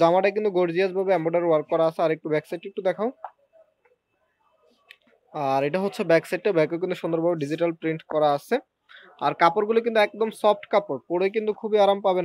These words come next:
আপনারা, যারা নিবেন তারা বুঝতে পারবেন এগুলি। আর এটা হচ্ছে সালোয়ারটা আড়াই গজ কাপড় আছে, যে কোনো সালোয়ারে আপনারা করতে পারবেন। এখন আমি আপনাদেরকে ওড়নাটা দেখাচ্ছি। ওড়নাটা হচ্ছে জর্জেট পিওর ওড়নার ভিতরে, ওটার মধ্যে, ওটার মতোই সম্পূর্ণটাই ডিজিটাল প্রিন্ট করা থাকবে।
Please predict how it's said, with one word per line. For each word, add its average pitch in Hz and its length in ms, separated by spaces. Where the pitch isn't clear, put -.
আপনারা, 170 240
যারা 160 140
নিবেন 180 340
তারা 170 220
বুঝতে 170 240
পারবেন 143 260
এগুলি। 151 240
আর 151 120
এটা 170 140
হচ্ছে - 240
সালোয়ারটা 170 360
আড়াই 160 180
গজ 180 200
কাপড় 185 300
আছে, 175 100
যে 165 120
কোনো 185 180
সালোয়ারে 156 340
আপনারা 151 200
করতে 170 220
পারবেন। 160 220
এখন 185 180
আমি 185 160
আপনাদেরকে 185 380
ওড়নাটা 180 340
দেখাচ্ছি। 147 380
ওড়নাটা 180 300
হচ্ছে 202 240
জর্জেট 170 340
পিওর 175 200
ওড়নার 170 260
ভিতরে, 170 240
ওটার 208 240
মধ্যে, 202 220
ওটার 220 260
মতোই 233 260
সম্পূর্ণটাই 202 580
ডিজিটাল 175 380
প্রিন্ট 175 180
করা 165 200
থাকবে। 123 220